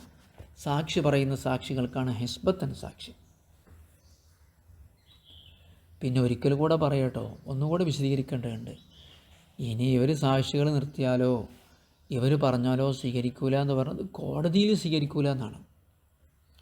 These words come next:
ലാഹിറൻ സ്വീകരിക്കൂല എന്നാണ്. അതാ കോടതിയിൽ, കോടതി സ്വീകരിക്കൂല. കോടതി പറയും, "നിങ്ങൾ, നിങ്ങൾ ആ പെണ്ണിനെ ഒരിക്കലും കെട്ടാൻ കല്യാണം കഴിച്ചിട്ട് വിവാഹമോചിതയായിട്ട് നിക്കാഹ് ചെയ്തിട്ടുള്ളൂ" എന്ന് പറയും. അതേസമയത്ത് ബാത്തിനൻ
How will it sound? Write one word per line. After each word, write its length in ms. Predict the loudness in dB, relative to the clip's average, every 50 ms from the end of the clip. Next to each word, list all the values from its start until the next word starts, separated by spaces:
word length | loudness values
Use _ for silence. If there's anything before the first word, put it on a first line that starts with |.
| _ _ -8
ലാഹിറൻ 720 | 0 4 6 8 8 8 6 6 4 4 6 6 6 4 4
സ്വീകരിക്കൂല 560 | 2 2 2 4 4 4 2 2 2 2 2 4
എന്നാണ്. 220 | 4 2 0 -2
അതാ 140 | 2 2 2 2
കോടതിയിൽ, 460 | 2 2 2 2 4 4 4 2 2 0 -2 -8 -16 -20 -20 -20 -20 -12 0
കോടതി 320 | 4 6 8 8 8 8 6
സ്വീകരിക്കൂല. 440 | 6 4 4 4 2 0 -2 -6 -8 -10 -14 -18 -16
കോടതി 320 | -6 -4 -2 0 2 4 6
പറയും, 280 | 6 8 8 8 6
"നിങ്ങൾ, 220 | 4 0 0 2 2 2 0 -2 -4 -10 -18 -20 -20 -20 _ _ _ _ _ -10 -8 -8 -4
നിങ്ങൾ 260 | -2 0 2 2 4 4
ആ 120 | 6 6
പെണ്ണിനെ 380 | 6 6 6 4 4 4 2 4
ഒരിക്കലും 420 | 4 2 2 2 2 2 4 4
കെട്ടാൻ 340 | 2 0 -2 0 0 0 0 0
കല്യാണം 340 | 0 2 2 2 2 2 2 2
കഴിച്ചിട്ട് 440 | 2 2 0 -2 -6 -12 -10 -10 -12 -10 -8
വിവാഹമോചിതയായിട്ട് 1200 | -6 -2 2 2 4 4 4 2 2 2 2 0 2 2 2 4 4 4 2 0 0 0 0 2 2 2 0 -6 -16 -20 -20 _ _ _
നിക്കാഹ് 360 | -10 -8 -2 0 0 0 0 0
ചെയ്തിട്ടുള്ളൂ" 520 | 0 0 0 0 -2 -2 -2 -2 0 0
എന്ന് 140 | 0 -2 -2
പറയും. 260 | -4 -6 -10 -12 -14 -18 -20 -20 _ -20 _ _ _ _ _ -12
അതേസമയത്ത് 680 | -12 -10 -6 -6 -6 -4 -2 0 0 0 -2 -2 -2 -2 0 2
ബാത്തിനൻ 680 | 4 4 4 4 2 0 -2 -2 0 0 0 -2 -4